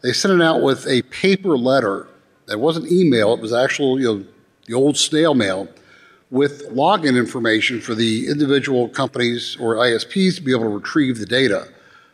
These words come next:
But in their infinite wisdom, they ended up assigning, like, a thirty-two character password, all with uppercase L's, O's,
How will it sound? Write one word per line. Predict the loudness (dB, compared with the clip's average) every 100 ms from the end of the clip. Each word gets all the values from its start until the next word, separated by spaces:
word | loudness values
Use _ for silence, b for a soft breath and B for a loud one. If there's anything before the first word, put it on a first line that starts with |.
| -2
But | 0 0
in | 0 2
their | 4 4 2 -2 -6 -4
infinite | -2 0 2
wisdom, | 2 2 0 0 0
they | 0 2 2
ended | 2 2
up | 0 -2 -20 -16 -4
assigning, | 0 2 2 4
like, | 2 0
a | -4
thirty-two | 0 0 0 -2 -6
character | -4 0 2 2 -2 -6
password, | 0 2 2 0 -4 -6 -6 B B B B B -20 -6 0
all | 4 2
with | 0
uppercase | -2 -4 0 0 0 0
L's, | 2 4 4 2 0
O's, | 0 4 4 2